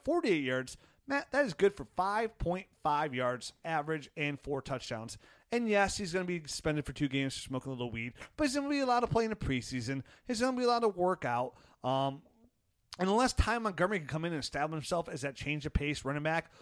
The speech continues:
or just the running back, the Packers, for a team that likes to go with the hot hand at running back, it's gonna be hard to keep Aaron Jones off the field. He's literally gonna have to stick something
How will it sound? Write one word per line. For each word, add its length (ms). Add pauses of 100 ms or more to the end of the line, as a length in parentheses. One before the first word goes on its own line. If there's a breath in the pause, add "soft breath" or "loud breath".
(120)
or 160
just 340 (240)
the 120
running 300
back, 260 (300 soft breath)
the 60
Packers, 440
for 140
a 40
team 200
that 100
likes 160
to 60
go 100
with 100
the 60
hot 240
hand 400
at 240
running 220
back, 280 (380 soft breath)
it's 140
gonna 120
be 80
hard 260
to 40
keep 240
Aaron 260
Jones 320
off 260
the 60
field. 280 (220 soft breath)
He's 220
literally 220
gonna 120
have 80
to 40
stick 260
something 400